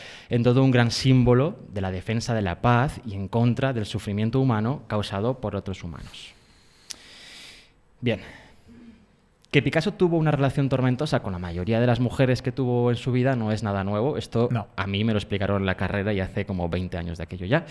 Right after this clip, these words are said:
Speaker 1: No veinte, pero casi. Qué fuerte. El otro día, ¿qué pasó? Que me dijiste, "Hace quince años de eso", y te dije, "Venga, qué coño, que es que no puede ser". No me acuerdo ya lo que era.
Speaker 2: De todo hace quince años ya, como mínimo.
Speaker 1: O sea, qué fuerte.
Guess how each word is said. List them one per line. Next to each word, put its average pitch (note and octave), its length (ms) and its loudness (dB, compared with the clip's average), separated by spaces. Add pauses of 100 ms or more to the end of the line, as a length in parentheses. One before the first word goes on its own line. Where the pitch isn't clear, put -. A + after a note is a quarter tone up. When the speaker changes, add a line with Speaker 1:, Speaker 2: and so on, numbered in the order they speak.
(580)
Speaker 1:
No F#2+ 180 -2
veinte, F2 240 -4
pero D#2+ 160 -8
casi. - 240 -16 (180)
Qué - 60 -16
fuerte. - 320 -20 (2500)
El A#2 100 -4
otro D#3 140 -2
día, F3 120 0
¿qué - 120 -2
pasó? A#2+ 200 -2
Que - 80 0
me A#2 80 4
dijiste, A#2 400 2 (280)
"Hace D3+ 200 2
quince C3 280 4
años G#2+ 200 0
de G2 80 2
eso", A2+ 120 0
y A2 40 -2
te F#2+ 60 -2
dije, C2+ 380 -6
"Venga, C#2+ 220 -6
qué - 120 -14
coño, F2 260 -4
que G2+ 60 -6
es A2 100 -12
que - 60 -8
no G#2+ 140 -6
puede G#2+ 160 -8
ser". - 180 -8 (320)
No A2+ 80 -8
me G#2 60 -6
acuerdo - 220 -10
ya - 120 -10
lo - 80 -12
que - 80 -14
era. - 100 -14 (140)
Speaker 2:
De B2 160 0
todo B2+ 260 8
hace A#2+ 200 4
quince A#2 260 2
años A2+ 240 2
ya, D#3 220 2
como C3+ 240 10
mínimo. A#2+ 500 8
Speaker 1:
O - 20 -10
sea, - 180 -6
qué - 180 -12
fuerte. - 460 -8